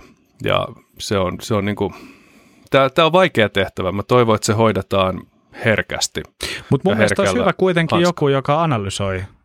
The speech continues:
Speaker 2: nimenomaan ja pystyisi tunnistamaan näitä kampanjoita. Et esimerkiksi
Speaker 1: Mm.
Speaker 2: jos, jos tällaisia tulee tällainen, niin, niin kuin esimerkiksi nämä Yhdysvaltain pressan vaalit ja siihen liittyvä kampanjointi ja,
Speaker 1: Kyllä.
Speaker 2: ja esimerkiksi tällaisten sosiaalisen median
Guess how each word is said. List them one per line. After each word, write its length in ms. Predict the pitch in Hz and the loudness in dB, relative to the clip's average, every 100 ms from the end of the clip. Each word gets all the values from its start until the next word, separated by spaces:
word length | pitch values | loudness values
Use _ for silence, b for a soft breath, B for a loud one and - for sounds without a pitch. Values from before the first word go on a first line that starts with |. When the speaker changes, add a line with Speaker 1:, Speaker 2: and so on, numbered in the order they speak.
| _ 110 | _ -10
Speaker 2:
nimenomaan 520 | 101 98 98 101 101 | -8 -8 -8 -6 -4
ja 80 | 98 | -2
pystyisi 360 | 117 - 110 | -2 -2 -2
tunnistamaan 560 | - 123 101 - 101 98 | 0 0 -2 -4 -6 -8
näitä 180 | 95 - | -10 -10
kampanjoita. 800 | 110 98 90 98 98 95 98 - | -6 -6 -8 -10 -8 -10 -12 -12
Et 100 | 92 | -10
esimerkiksi 600 | 98 101 107 127 110 101 | -6 -2 0 2 2 0
Speaker 1:
Mm. 40 | 104 | 0
Speaker 2:
jos, 240 | 95 - | 2 -2
jos 360 | 131 117 110 - | 0 0 2 0
tällaisia 500 | - 101 101 - 104 101 | 0 0 -2 -2 -4 -2
tulee 440 | 123 120 107 95 90 | 0 2 2 -2 -4
tällainen, 400 | 104 98 98 101 | -4 -4 -4 -6
niin, 140 | 120 160 | -8 -8
niin 80 | |
kuin 100 | 165 | -2
esimerkiksi 500 | 151 127 117 107 - 113 | 2 2 2 -2 -2 -2
nämä 120 | 101 - | -2 -4
Yhdysvaltain 640 | 107 98 - 98 104 95 | -6 -4 -4 -4 -4 -2
pressan 380 | 104 95 101 95 | -2 -2 -2 -4
vaalit 300 | 98 101 101 | -6 -6 -6
ja 60 | 98 | -6
siihen 300 | 98 95 101 | -4 -4 -4
liittyvä 340 | 98 - 95 92 | -6 -8 -10 -4
kampanjointi 800 | 104 98 - 107 120 117 - 104 B B B - | -4 -2 -6 -8 -10 -10 -10 -10 B B B -2
ja, 140 | 104 | 0
Speaker 1:
Kyllä. 120 | 107 | 2
Speaker 2:
ja 100 | 113 | 2
esimerkiksi 480 | 104 104 101 107 - | 2 0 -2 -2 -2
tällaisten 380 | 104 98 - 101 | -2 -2 -2 0
sosiaalisen 540 | 110 98 101 101 107 | 0 0 0 0 0
median 380 | 101 98 98 104 | 0 0 -2 -2